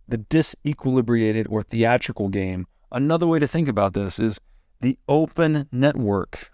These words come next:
right? The open source network that it's free to opt into or opt out of or fork and create a new one, do whatever you want,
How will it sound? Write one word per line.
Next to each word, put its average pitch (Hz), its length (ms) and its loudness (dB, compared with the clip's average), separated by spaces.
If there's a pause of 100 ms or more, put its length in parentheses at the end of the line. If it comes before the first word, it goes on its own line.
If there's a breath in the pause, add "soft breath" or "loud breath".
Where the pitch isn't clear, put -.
right? 110 160 2
The 120 160 -4
open 143 500 0
source 131 460 -2
network 117 480 0
that 104 100 2
it's 104 140 -4
free 123 260 0
to 117 80 0
opt 107 240 4
into 117 340 -2
or 104 160 2
opt 98 200 0
out 107 200 6
of 104 240 4
or 92 140 -4
fork 117 460 0
and 98 120 0
create 104 240 -2
a 101 60 -2
new 117 180 0
one, 110 360 -2 (400)
do 120 160 0
whatever 113 240 2
you 107 100 0
want, 127 320 0